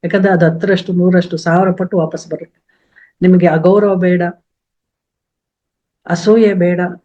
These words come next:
ಕೋಪ ಬೇಡ, ದರ್ಪ ಬೇಡ, ಅಹಂಕಾರ ಬೇಡ, ಯಾರು ಬೈಯೋದ್ ಬೇಡ,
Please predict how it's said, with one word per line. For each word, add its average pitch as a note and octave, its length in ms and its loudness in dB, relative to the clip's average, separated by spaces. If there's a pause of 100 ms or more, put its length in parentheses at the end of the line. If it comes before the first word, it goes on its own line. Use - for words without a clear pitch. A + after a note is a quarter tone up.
(140)
ಕೋಪ G3+ 260 -2 (140)
ಬೇಡ, F3 220 0 (200)
ದರ್ಪ E3+ 260 -2 (160)
ಬೇಡ, F3+ 180 2
ಅಹಂಕಾರ F#3+ 640 -2
ಬೇಡ, E3+ 240 2 (600)
ಯಾರು F3 260 2
ಬೈಯೋದ್ F#3 460 2
ಬೇಡ, F3 180 0